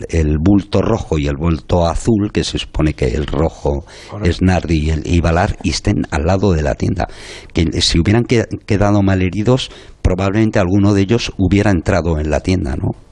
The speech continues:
Speaker 1: A,
Speaker 2: Ujú.
Speaker 1: a refugio.
Speaker 2: Sobre la tienda que murieron, claro, incluso a lo mejor si cayeron, eh, bloques de hielo, le, le pudo matar algún golpe de
Speaker 1: O, o se fueron dando en, en rocas y murieron los dos en la,
Speaker 2: Ujú.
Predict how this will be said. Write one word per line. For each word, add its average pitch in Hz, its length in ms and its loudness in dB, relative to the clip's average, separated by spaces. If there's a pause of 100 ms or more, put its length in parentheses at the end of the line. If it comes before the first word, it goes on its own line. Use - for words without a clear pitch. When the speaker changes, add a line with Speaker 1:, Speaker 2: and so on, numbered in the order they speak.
Speaker 1:
A, - 80 -2
Speaker 2:
Ujú. 113 160 2
Speaker 1:
a 135 140 0
refugio. - 500 -4
Speaker 2:
Sobre 104 180 -2
la 98 60 -8
tienda 113 160 0
que 113 100 -2
murieron, 117 340 2
claro, 123 280 2
incluso 117 300 -2
a - 40 4
lo 113 60 2
mejor 120 200 0
si 113 120 -10
cayeron, 117 400 2 (440)
eh, 117 260 4 (380)
bloques 120 380 2
de 113 100 2
hielo, 127 400 2 (220)
le, 98 220 -16
le 95 140 -12
pudo 113 220 -2
matar 104 260 -2
algún 98 200 -4
golpe 104 320 -2
de 92 180 -6
Speaker 1:
O, 107 140 4 (120)
o 92 180 2
se - 220 2
fueron 95 400 2
dando 92 420 2
en, 87 300 2 (160)
en 82 280 2
rocas 110 680 0
y 101 180 2
murieron 85 600 2
los 78 200 0
dos 85 300 0
en 82 160 2
la, 71 140 0
Speaker 2:
Ujú. 80 160 -4